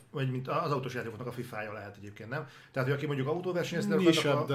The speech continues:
Speaker 2: de
Speaker 1: a
Speaker 2: igen.
Speaker 1: Form-, az a Forma egyet, azt valószínűleg veszi. El tudom képzelni, hogy a közönség az így reagál rá, mert egyébként én is azt láttam, hogy ezek minőségi
Speaker 2: Így van, így van.
Speaker 1: játékok.
Speaker 2: Ö, ugye miért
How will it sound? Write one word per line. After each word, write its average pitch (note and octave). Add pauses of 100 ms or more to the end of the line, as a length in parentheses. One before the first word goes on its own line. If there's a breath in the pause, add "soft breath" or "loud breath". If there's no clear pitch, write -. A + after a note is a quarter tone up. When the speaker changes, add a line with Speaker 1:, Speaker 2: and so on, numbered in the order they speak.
Speaker 2:
de C#3
Speaker 1:
a D#3
Speaker 2:
igen. C3
Speaker 1:
Form-, C3
az D3+
a F3
Forma B2
egyet, A#2
azt A#2
valószínűleg A#2
veszi. A2 (380 loud breath)
El B2+
tudom A#2
képzelni, A2+
hogy A2+
a A#2
közönség A2
az G#2+
így G#2+
reagál G#2+
rá, A#2
mert C3
egyébként C#3+
én C3+
is -
azt G#2
láttam, A2+
hogy A2
ezek A2+
minőségi G2+ (500 loud breath)
Speaker 2:
Így G#3+
van, C#3+
így C#3
van. C#3+
Speaker 1:
játékok. D#3+
Speaker 2:
Ö, D#3+ (180)
ugye E3+ (880)
miért C#3+